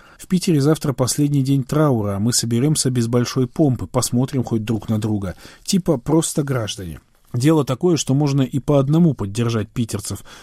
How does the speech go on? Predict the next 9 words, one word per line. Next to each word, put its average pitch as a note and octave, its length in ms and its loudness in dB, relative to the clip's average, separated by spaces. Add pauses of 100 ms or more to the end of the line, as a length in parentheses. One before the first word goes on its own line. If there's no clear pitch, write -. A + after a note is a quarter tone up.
(120)
но B2+ 80 0
я F3 140 4
прогуляю C3 520 2
свой A#2+ 240 0
мотоцикл A#2 640 -2
и E3 160 -6
повидаюсь A2+ 640 -2
с - 180 -10
людьми". F#2 400 -4